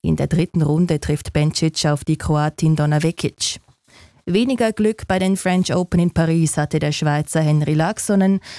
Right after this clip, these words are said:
Er verlor gegen die Weltnummer eins, den Serben Novak Djokovic, in drei Sätzen mit eins zu sechs, vier zu sechs und drei zu sechs.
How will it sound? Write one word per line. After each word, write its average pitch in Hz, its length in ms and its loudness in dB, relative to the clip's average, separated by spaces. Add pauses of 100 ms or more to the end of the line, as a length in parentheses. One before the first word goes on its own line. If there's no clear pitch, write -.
(340)
Er 214 160 -2
verlor 214 420 0
gegen 202 300 0
die 180 140 0
Weltnummer 175 640 0
eins, 185 540 -2
den 156 260 2
Serben 170 460 2
Novak 160 420 0
Djokovic, 196 680 -2
in 165 200 0
drei 156 260 0
Sätzen 160 580 -2 (200)
mit 156 300 -2
eins 202 300 0
zu 170 120 0
sechs, 190 480 -2
vier 214 260 0
zu 196 140 -4
sechs 165 480 -4
und 220 320 0
drei 143 200 0
zu - 160 -4
sechs. - 440 -6